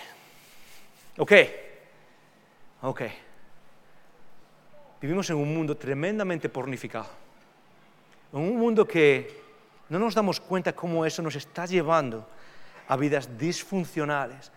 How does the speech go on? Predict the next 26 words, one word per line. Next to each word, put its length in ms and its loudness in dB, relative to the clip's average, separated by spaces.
a 80 -2
vidas 340 2
completamente 960 0
destrozadas 1000 0
en 80 -8
muchos 320 -10
casos. 440 -18
Y 240 -4
lo 240 4
único 560 4
que 80 -10
podemos 340 -2
decir 240 -4
ante 300 -2
eso 220 -8
es 140 -6
lo 100 0
que 100 0
Pablo 380 2
dijo 320 -4
en 60 -4
Efesios: 640 -8
"Ni 240 -8
lo 120 -6
nombres, 760 -10
huye, 360 -8